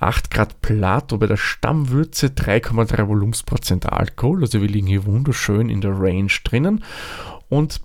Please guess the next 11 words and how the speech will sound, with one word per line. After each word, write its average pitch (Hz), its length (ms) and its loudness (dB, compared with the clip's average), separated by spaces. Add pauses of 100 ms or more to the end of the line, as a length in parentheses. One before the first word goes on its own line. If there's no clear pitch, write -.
bei 117 100 2
der - 140 0
Bitterkeit 127 680 0
vierundzwanzig - 1500 -4 (220)
Ibus. - 600 -2 (300)
Was 113 460 0 (160)
ist - 220 0
so 165 140 2
an 110 140 -2
Inhaltsstoffen 127 840 0
drin? 147 380 0